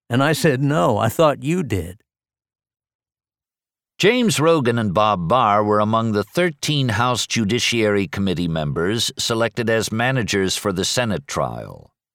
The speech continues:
Speaker 2: in effect, prosecutors. They worked with the Republicans' chief investigator, David Shippers, to negotiate a process with the Senate.
Speaker 1: James Rogan.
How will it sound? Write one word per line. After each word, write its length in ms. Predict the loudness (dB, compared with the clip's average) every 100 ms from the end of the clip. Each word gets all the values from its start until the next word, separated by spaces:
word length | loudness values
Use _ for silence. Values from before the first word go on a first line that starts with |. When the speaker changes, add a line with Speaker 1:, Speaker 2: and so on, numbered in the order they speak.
| _
Speaker 2:
in 140 | -6 -4
effect, 480 | -2 -2 -2 -6
prosecutors. 1080 | -2 0 0 -4 -4 -6 -6 -10 -14 -12 -12 -12 _ _ _ _ -20 -20 -20 _
They 100 | 0
worked 360 | 4 4 2 0
with 180 | 0 0
the 80 |
Republicans' 880 | 0 0 0 0 0 -2 -2 -2 -2
chief 320 | -2 -4 -2
investigator, 800 | -2 0 0 0 -2 -2 0 0
David 340 | 0 0 0 -2
Shippers, 640 | 0 -2 0 0 0 -4 -8 -20 _ _ -6
to 100 | -2
negotiate 640 | 0 2 2 0 0 -2
a 80 | -2
process 640 | 0 0 0 -2 -2 -4
with 160 | -6 -6
the 120 | -4
Senate. 580 | -4 -4 -6 -10 -18 _ _ _ _ _ _ _ _ _ _ _ _ _ _ _ _ _ _ _ _ _
Speaker 1:
James 320 | 0 2 0 0
Rogan. 440 | 0 0 -6